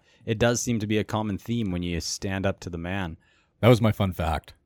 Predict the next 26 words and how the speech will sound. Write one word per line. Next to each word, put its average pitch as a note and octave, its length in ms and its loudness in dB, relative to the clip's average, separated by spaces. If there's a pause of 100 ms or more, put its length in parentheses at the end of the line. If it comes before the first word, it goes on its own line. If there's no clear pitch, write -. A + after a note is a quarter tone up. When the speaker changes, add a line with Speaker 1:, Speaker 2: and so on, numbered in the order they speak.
(220)
Speaker 1:
Yeah, C#3 100 4
that's, D3 300 8
that's D#3+ 260 8
very, D#3 340 8
I D3+ 140 12
was D3+ 180 10
definitely D3 440 8
shocked. A2 480 8 (600)
Speaker 2:
<laughs> - 540 -10
Speaker 1:
I C3 300 8 (460)
have A#2+ 240 0
Googled B2+ 340 6
this A2 160 2
book A2+ 220 2
a G#2+ 60 0
bunch G#2 540 0
and, F#2+ 420 -2
uh, F#2 380 2 (440)
Googled A2 300 0
the G#2 60 -4
movie G#2 300 -2
again G2+ 300 -2
as F#2 140 -4
well G2 220 0
recently, F#2 500 -4
and E2 220 -4